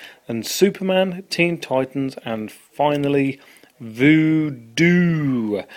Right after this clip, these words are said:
So these look, uh, fantastic, and what a great way to start off, um, your collection if you're, you know, new to comics or fancy getting into a series, 'cause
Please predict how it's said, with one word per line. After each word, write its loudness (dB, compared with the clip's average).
So 2
these 0
look, -2
uh, 0
fantastic, -6
and -4
what 2
a 4
great -2
way -2
to -12
start -2
off, -8
um, -2
your -4
collection -6
if -6
you're, -2
you -10
know, -4
new 0
to -8
comics -8
or 0
fancy -6
getting -4
into -8
a -6
series, -4
'cause -8